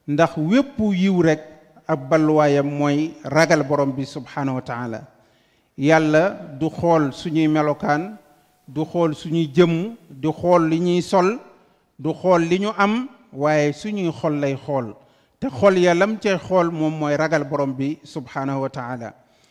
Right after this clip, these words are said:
Mbokk jullit yi, Borom bi subhaanahu wa taala dafa wax ci Alquraan ne, "Wa sulhu xayr." Nee na yéwéndoo,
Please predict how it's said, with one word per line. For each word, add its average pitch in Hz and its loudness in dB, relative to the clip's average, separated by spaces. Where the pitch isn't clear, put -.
Mbokk 214 0
jullit 175 2
yi, 131 -2
Borom 190 0
bi 180 -8
subhaanahu 170 -4
wa 160 -2
taala 156 0
dafa 151 -4
wax 151 -2
ci 175 -8
Alquraan 160 -4
ne, 147 -2
"Wa 151 -4
sulhu 175 -8
xayr." 147 -2
Nee 160 2
na 185 2
yéwéndoo, 214 4